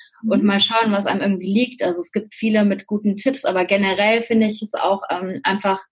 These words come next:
Speaker 1: schön, diese Bücher zu lesen, weil sie unheimlich, äh, inspirierend und motivierend sind, so ganz generell von anderen Stories und von anderen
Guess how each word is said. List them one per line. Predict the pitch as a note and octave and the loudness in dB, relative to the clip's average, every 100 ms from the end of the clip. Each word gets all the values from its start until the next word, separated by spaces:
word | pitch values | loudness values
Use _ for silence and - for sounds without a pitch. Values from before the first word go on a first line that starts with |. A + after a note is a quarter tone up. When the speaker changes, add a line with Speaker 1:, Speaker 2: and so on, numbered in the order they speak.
| _ - - _ _ _ _ - | _ -20 -20 _ _ _ _ -8
Speaker 1:
schön, | - A#3 A#3+ | 0 2 4
diese | G#3+ G3 F#3+ | 4 2 0
Bücher | A3+ A3 | 0 0
zu | G#3+ G3+ | 2 4
lesen, | G3+ G#3 | 4 4
weil | G3 | 2
sie | F#3 - | 2 2
unheimlich, | G#3 G3+ G3+ G3 F#3+ | 2 2 2 0 0
äh, | F#3 | 2
inspirierend | G3+ G#3 - G3+ G#3 G#3+ | 2 0 0 2 2 2
und | F3+ | 0
motivierend | F#3+ A3+ A3 F#3 F3 E3+ | 0 2 2 0 -2 -4
sind, | F3+ E3+ | -8 -8
so | |
ganz | F3 F#3 F#3+ | -4 -4 -2
generell | G3 F3+ E3+ F3+ F#3 | -4 -2 0 2 0
von | G3 | 0
anderen | F#3+ G3+ G3 | 0 0 0
Stories | - G#3 G#3 G3 F#3+ | 0 2 4 4 0
und | G3 G3 | -4 -4
von | G3+ | -2
anderen | F#3+ G3+ G3+ G3+ | 0 2 2 0